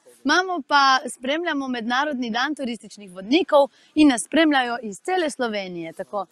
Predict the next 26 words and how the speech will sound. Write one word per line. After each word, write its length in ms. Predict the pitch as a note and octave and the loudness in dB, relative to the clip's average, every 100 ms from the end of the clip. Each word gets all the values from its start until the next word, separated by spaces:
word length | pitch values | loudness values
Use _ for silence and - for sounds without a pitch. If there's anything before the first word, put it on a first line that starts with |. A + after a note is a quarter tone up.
| - _ - | -18 _ -4
Razak, 400 | A#3 A3+ A3 A3 | 0 0 0 -2
en 140 | G#3+ | -4
čudovit 460 | G#3+ G#3 G#3+ C4+ A3+ | -2 -2 0 0 0
umetnik, 600 | A3 B3+ B3+ - A#3+ A3+ | 0 0 -2 -2 -4 -4
ustvarja 460 | - A#3+ A3+ A3 | -2 4 4 4
tudi 240 | A3+ G#3 - | -2 -6 -4
krasne, 560 | G#3 G#3 G#3 G#3+ G#3 | 0 0 0 -12 -14
eh, 380 | _ _ _ G3+ G#3 G3 | _ _ _ -4 -4 -4
fotografije 920 | G3+ G#3 F#3+ G3 F#3 G3+ F#3 F3+ F#3+ F3+ | -8 -8 -6 -6 -6 -4 -2 0 -2 -4
Pirana. 440 | G#3+ G3 F3+ F3 F3 _ _ - | -2 0 0 -2 -8 _ _ -2
Evo 160 | G4+ G4 | 0 2
se 80 | C4+ | 2
že 140 | C4 | 0
premikamo 540 | A3 G#3+ G3+ - G3 B3+ | -2 -4 -4 -4 -2 2
naprej. 840 | F4+ - B3+ G3 F#3 F#3 F#3+ G#3+ _ _ _ _ | 0 0 4 4 4 2 0 -2 _ _ _ _
Eh, 400 | G#3 G#3+ A3+ A#3 | -4 0 0 -2
še 220 | A#3 C#4 | -6 -8
s 20 | - | -6
te 140 | B3 | -6
strani 320 | - A3 G#3+ | -6 -8 -8
boste 300 | G3 G3+ - F#3+ | -6 -6 -4 -2
videli, 380 | A3+ F#3 G3 - _ - | -2 -4 -8 -8 _ -10
kako 240 | G3+ B3 | -6 0
je 140 | A3+ G#3 | 0 0
pravkar 560 | D#4+ F#4 G4 - F4+ C4+ | 2 6 6 4 -6 -8
prispel 560 | C4+ - A#3 A#3 B3 | -10 -10 -6 -4 -6